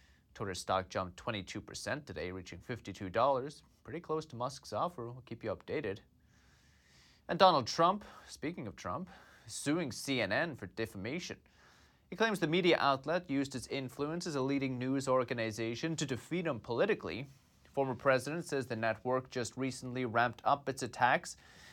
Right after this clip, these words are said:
because they fear he'll run for president again in twenty twenty-four. Trump wants four hundred and seventy-five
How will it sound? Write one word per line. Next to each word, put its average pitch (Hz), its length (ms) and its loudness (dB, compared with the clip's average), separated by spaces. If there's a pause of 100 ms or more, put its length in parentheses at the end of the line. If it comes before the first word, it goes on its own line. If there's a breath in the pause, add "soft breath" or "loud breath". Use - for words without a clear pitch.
(200 loud breath)
because 160 260 -6
they 226 120 -2
fear 185 380 0
he'll 127 140 0
run 123 240 2
for 123 100 -6
president 113 560 -2
again 117 580 2
in 104 120 -10
twenty 127 260 -8
twenty-four. 127 720 -4 (1080 soft breath)
Trump 180 240 4
wants 151 220 8
four 208 300 6
hundred 196 280 2
and 170 100 -4
seventy-five 151 800 4